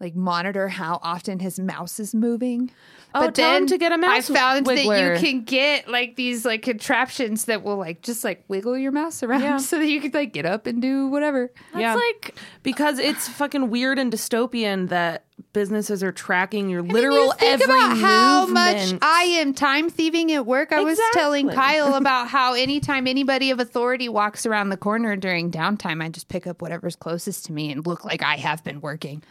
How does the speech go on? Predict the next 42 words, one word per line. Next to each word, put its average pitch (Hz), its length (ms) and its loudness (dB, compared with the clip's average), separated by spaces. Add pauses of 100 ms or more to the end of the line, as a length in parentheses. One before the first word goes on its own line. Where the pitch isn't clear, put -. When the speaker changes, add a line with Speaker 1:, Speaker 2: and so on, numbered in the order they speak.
(160)
Speaker 1:
<laughs> 240 160 -6 (260)
Speaker 3:
Yeah, 269 320 0
I 302 140 -2
think, 320 320 -6 (180)
I 359 80 0
think 466 240 -2
most 269 380 -4
places 214 720 -4
do 208 220 -4
have 196 180 -6
a 190 80 -4
record 180 400 -6
of 165 180 -8
that. 170 440 -2 (280)
It's 226 240 -4
whether 202 280 -2
or 190 40 -2
not 185 280 -4
they 180 160 -2
are 165 140 -4
continuously 180 800 -4
looking 147 360 -10
at 135 100 -8
it. - 160 -10
Like, 190 240 -6 (400)
for 240 400 0
security 311 500 -4
purposes 214 540 -4
and 196 100 -6
things 185 220 -8
like 170 160 -8
that, 208 300 -4
everything 196 520 -6
I 175 140 -4
do 185 340 -4
on 165 160 -4
my 151 140 -6
work 208 240 -4
computer 170 500 -6
is - 140 -10
Speaker 1:
Yeah. - 60 -8
Speaker 3:
captured. 175 640 -2